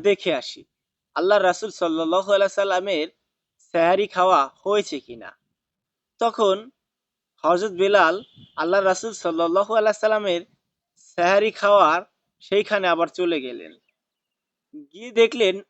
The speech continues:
আল্লাহ রাসূল এখনো খাইতেছে। সুবহানাল্লাহ। তখন বেলাল বলল, "ইয়া রাসূলুল্লাহ,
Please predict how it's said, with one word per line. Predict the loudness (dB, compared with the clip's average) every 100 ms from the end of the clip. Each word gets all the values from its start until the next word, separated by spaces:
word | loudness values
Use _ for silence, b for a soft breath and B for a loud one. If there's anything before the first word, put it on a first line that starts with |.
| _
আল্লাহ | 2 4
রাসূল | 6 4 2 -4 -4 -4
এখনো | -6 -4 -2 -4
খাইতেছে। | -4 -6 -6 -14 -16 _ _
সুবহানাল্লাহ। | _ -20 -20 -20 _ _ -20 _ _ _ _ _ _ _ -4
তখন | -2 -2
বেলাল | 0 4 4
বলল, | 4 0 2 0 -2 _ _
"ইয়া | 0 2
রাসূলুল্লাহ, | 2 -2 0 2 4 4